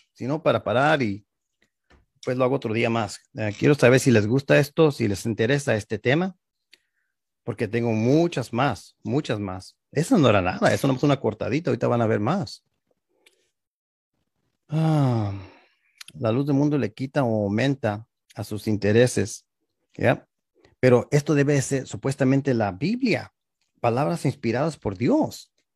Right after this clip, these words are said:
Eso oí que Samuel no escribió nada, todo lo escribió cualquiera que supiera escribir, menos Samuel. Pero,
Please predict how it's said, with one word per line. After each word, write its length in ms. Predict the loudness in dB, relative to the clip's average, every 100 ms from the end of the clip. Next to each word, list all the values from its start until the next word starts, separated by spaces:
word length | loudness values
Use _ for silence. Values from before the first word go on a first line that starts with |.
| _ _ _ _ _ _ _ _ _ _ -6
Eso 220 | -4 0
oí 200 | 0 0
que 120 | -2
Samuel 380 | -2 0 2 2
no 160 | 2 0
escribió 380 | -2 -4 -2
nada, 340 | 0 0 -2 -4
todo 240 | -4 -2
lo 80 | -2
escribió 580 | -4 -6 -4 -4 -6 -8 _ _ _ -4
cualquiera 440 | -2 0 2 2
que 140 | 0
supiera 420 | -6 -6 -2 0 0
escribir, 540 | 0 -4 -2 -2 -2
menos 340 | -2 0 -2
Samuel. 340 | -4 -6 -6 -6
Pero, 200 | -8 -8